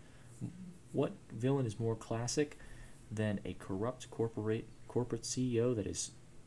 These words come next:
trying to establish his brand and take over the world? So let's talk about C E O of I O I, Informa-, Info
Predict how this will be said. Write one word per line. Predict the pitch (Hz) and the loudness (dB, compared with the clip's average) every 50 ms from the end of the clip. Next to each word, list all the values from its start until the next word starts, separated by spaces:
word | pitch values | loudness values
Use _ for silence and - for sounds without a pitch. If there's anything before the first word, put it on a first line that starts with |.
| - - - - | -16 -16 -10 0
trying | - 113 107 117 117 | 4 4 4 6 4
to | 101 | 2
establish | 95 - - - 107 107 117 120 113 - | 0 0 2 4 4 4 4 2 0 2
his | - 101 101 | 2 2 0
brand | 101 - 98 101 107 113 123 131 139 135 - - - - - - - - - | 0 0 2 2 4 4 4 2 0 -2 -6 -12 -16 -16 -18 -16 -16 -10 -6
and | - 98 | -6 -2
take | - - 110 - 117 | 0 2 2 4 4
over | 113 117 | 4 4
the | 120 120 | 2 2
world? | 110 101 82 - - - - - - - - - - - - - - - - | 4 4 2 2 0 -6 -12 -14 -16 -16 -16 -16 -14 -14 -14 -14 -14 -16 -6
So | - - | -2 0
let's | 117 113 - | 0 0 0
talk | - 123 127 127 - - | -2 -2 -2 -4 -6 -6
about | 113 107 95 92 92 90 - - - - - - - - - - - - | -2 0 0 2 0 0 -4 -8 -14 -16 -16 -18 -18 -18 -20 -18 -18 -14
C | - - 131 139 139 139 | -6 0 2 4 4 4
E | 143 | 4
O | 143 | 4
of | 143 - - - - - - | 2 2 2 0 -2 0 2
I | 107 113 | 2 4
O | 117 110 98 | 4 4 2
I, | 87 85 - - | 0 -2 -2 -4
Informa-, | - 123 - 139 127 127 123 127 - - - 127 | -4 -2 0 0 0 0 -2 -2 -4 -6 -4 -2
Info | 131 147 139 - 139 135 139 139 | -2 0 0 2 2 2 2 0